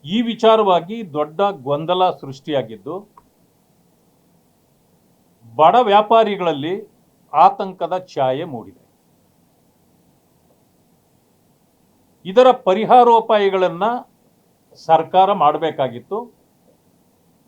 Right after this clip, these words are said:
ಏನು ಈಗಾಗಲೇ ಕೇಂದ್ರ ಸರ್ಕಾರದ ಮೂಲಕ ರಾಜ್ಯ ಸರ್ಕಾರಕ್ಕೆ ಇರ್ತಕ್ಕಂಥ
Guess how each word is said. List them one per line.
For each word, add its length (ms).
ಏನು 420
ಈಗಾಗಲೇ 600
ಕೇಂದ್ರ 420
ಸರ್ಕಾರದ 1000
ಮೂಲಕ 320
ರಾಜ್ಯ 360
ಸರ್ಕಾರಕ್ಕೆ 680
ಇರ್ತಕ್ಕಂಥ 800